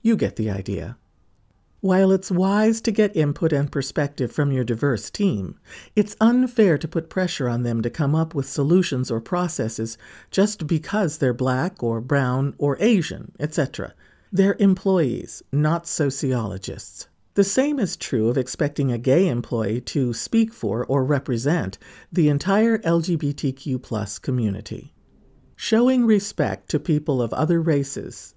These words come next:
ethnicities, gender or gender identification, cultures, and generations is the foundation of having productive conversations about diversity,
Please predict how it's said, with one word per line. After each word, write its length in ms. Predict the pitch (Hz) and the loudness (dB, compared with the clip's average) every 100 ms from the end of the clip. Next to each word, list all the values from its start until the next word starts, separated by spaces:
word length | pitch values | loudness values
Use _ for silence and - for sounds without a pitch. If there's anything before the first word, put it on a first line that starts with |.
| - | -2
ethnicities, 960 | 151 - 165 160 - 107 - - - _ - - | -2 2 2 2 -2 -6 -8 -10 -18 _ -20 -20
gender 460 | - 160 156 131 113 | 0 4 4 4 0
or 200 | 113 120 | 0 -2
gender 360 | 117 135 135 123 | 0 0 2 0
identification, 1000 | 120 120 107 127 - 180 139 - - - _ _ _ | 0 -2 -2 -6 -2 -2 -2 -6 -12 -16 _ _ _
cultures, 680 | - 220 - - - - - | -2 0 -2 -8 -10 -16 -2
and 200 | 180 180 | 2 4
generations 880 | 214 233 240 214 190 - - - - _ _ - - | 4 4 4 4 2 -2 -10 -14 -20 _ _ -12 0
is 200 | 139 127 | 0 0
the 120 | 131 | -4
foundation 880 | - 123 127 120 139 160 - 101 95 | -2 -2 -2 2 4 4 2 -6 -6
of 120 | 101 | -6
having 380 | 135 135 151 156 | -4 0 0 0
productive 640 | - 104 139 151 - 165 | -2 -2 0 -2 0 -4
conversations 840 | 160 147 135 139 - 104 - 110 110 | -2 -2 -2 -2 -2 -4 -4 -4 -4
about 320 | 120 120 113 | -2 -4 -2
diversity, 640 | 117 127 147 180 170 170 | -2 0 0 0 -2 -4